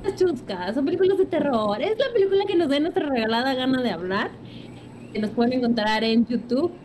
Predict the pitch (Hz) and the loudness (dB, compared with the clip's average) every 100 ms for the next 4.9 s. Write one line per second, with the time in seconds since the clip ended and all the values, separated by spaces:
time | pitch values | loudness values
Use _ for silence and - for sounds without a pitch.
0 | - 196 240 - 226 240 233 220 233 202 | -12 -4 -4 2 0 2 -2 -4 -4 -2
1 | 196 - 220 - 311 - - 208 - 202 | -2 -4 -10 -2 -2 -2 -6 -6 -2 -2
2 | 202 214 214 208 196 196 202 202 202 196 | 0 -4 -2 0 2 2 2 0 2 0
3 | 190 - 202 202 196 190 190 180 - - | -2 -2 0 2 2 2 0 -4 -10 -2
4 | 208 175 185 185 190 180 180 302 | -2 0 -4 -4 -6 -4 -2 -4